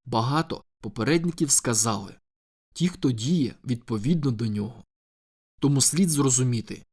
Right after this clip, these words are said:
що дія відповідно до Корану вважається читанням Корану, молитва, піст, закят, благочестя до батьків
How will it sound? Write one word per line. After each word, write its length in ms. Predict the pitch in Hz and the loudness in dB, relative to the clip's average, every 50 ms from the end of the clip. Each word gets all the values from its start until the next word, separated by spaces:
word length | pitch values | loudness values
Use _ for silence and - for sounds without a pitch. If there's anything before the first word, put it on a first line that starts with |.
| _ - | _ -10
що 220 | - - - 127 | -6 -4 -2 -2
дія 300 | 120 127 170 185 185 170 | -2 -2 -2 2 2 2
відповідно 560 | 139 147 143 - - 123 127 147 143 143 131 | 2 2 0 -2 -2 -2 0 0 0 0 -2
до 160 | 117 110 113 | -2 -2 -6
Корану 640 | 101 - 117 - - - - 127 139 147 139 113 - - _ _ _ | -6 -6 -8 -10 -10 -6 -4 -2 -2 -2 -2 -6 -8 -10 _ _ _
вважається 600 | 120 120 120 113 - 143 170 180 170 - - 120 | -4 -4 -2 -2 0 0 0 0 0 0 -2 -4
читанням 560 | - - - - - 131 139 160 165 156 131 | -2 -4 -4 -2 -2 0 0 2 2 0 -2
Корану, 680 | - - 117 - - - - 113 113 107 104 98 87 - _ _ _ - | -2 -4 -8 -8 -8 -8 -6 -4 -4 -4 -6 -8 -12 -14 _ _ _ -4
молитва, 680 | 117 120 120 120 127 143 143 143 - 117 101 - - _ _ _ _ _ | -2 0 2 4 4 4 4 2 -2 -10 -12 -12 -14 _ _ _ _ _
піст, 420 | - 135 143 123 110 - - - - _ _ _ | -2 -2 2 2 2 0 0 -4 -10 _ _ _
закят, 680 | - 117 - 135 131 131 - - 123 120 101 92 - - _ _ - | -2 0 2 2 2 0 -2 -4 -4 -2 -4 -6 -10 -16 _ _ -12
благочестя 760 | - 117 127 127 135 135 135 - - - 185 196 - - 147 | -4 -2 0 0 0 0 0 0 0 2 2 2 2 2 0
до 140 | 127 127 127 | 2 0 0
батьків 600 | 113 127 123 - - - - 110 107 101 - | 0 0 -2 -2 -4 -6 -4 -4 -4 -4 -8